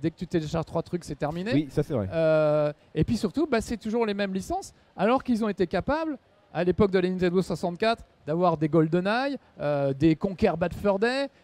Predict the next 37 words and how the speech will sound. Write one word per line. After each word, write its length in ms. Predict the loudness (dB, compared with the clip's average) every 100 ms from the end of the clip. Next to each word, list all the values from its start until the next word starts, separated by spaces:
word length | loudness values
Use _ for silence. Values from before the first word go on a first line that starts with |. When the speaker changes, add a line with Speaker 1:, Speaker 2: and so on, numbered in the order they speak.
| -8
Speaker 1:
des 140 | -4
Banjo 380 | 0 0 4 4
et 40 | 4
Kazooie, 600 | 2 0 2 2 0 -2 -4
que 100 | 0
les 200 | 2 0
autres 100 | -2
n'avaient 200 | -4 -2
pas. 260 | -2 -2 -4 _ _ _
À 100 | 0
l'époque 280 | 2 2 4
de 100 | 6
la 100 | 4
GameCube, 540 | 4 2 2 0 0 -4
ça 140 | -6 -4
a 20 |
été 140 | 0
les 100 | 0
premiers 320 | 0 0 0
à 60 | 0
faire 160 | 0 0
des 80 | 0
Resident 320 | 0 0 -2
Evil 220 | 0 0 0
en 100 | 0
trois 240 | 0 0
D 180 | 0 -2 -6 _ _
pour 140 | -10 -8
une 60 |
console 280 | -8 -4 -2
familiale, 460 | 0 0 2 0 0
c'est 100 | -2
incroyable. 520 | -6 -2 -2 -2 -4 -10 _ _ _ -4
Ils 180 | 2
ont 100 | 2
créé 220 | 2 0 2
Pikmin, 500 | 2 0 -2 -4